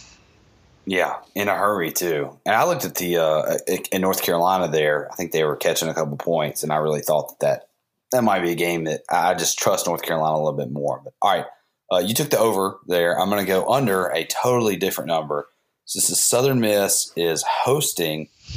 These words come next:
F A U, so, okay, in Hattiesburg. Uh, Southern Miss is, I think, a, a seven or eight point underdog,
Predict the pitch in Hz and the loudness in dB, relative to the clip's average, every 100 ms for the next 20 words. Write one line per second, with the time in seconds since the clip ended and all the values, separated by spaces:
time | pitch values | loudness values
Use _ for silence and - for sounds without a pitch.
0 | - - - _ - 107 131 151 147 110 | -12 -16 -20 _ 0 0 2 2 2 2
1 | 90 85 82 78 _ - - 80 73 - | 0 0 0 -4 _ -6 0 0 -2 -6
2 | - 82 98 117 117 98 92 90 85 85 | -4 -2 0 2 2 2 0 2 2 0
3 | 85 - 82 80 80 - 104 95 95 85 | -2 -6 -2 0 0 2 0 2 0 0
4 | 82 80 95 78 76 73 - - 101 95 | -2 -2 -2 2 2 0 -2 0 0 0
5 | 90 87 80 85 85 82 80 80 78 | 0 0 -2 -2 0 0 2 2 2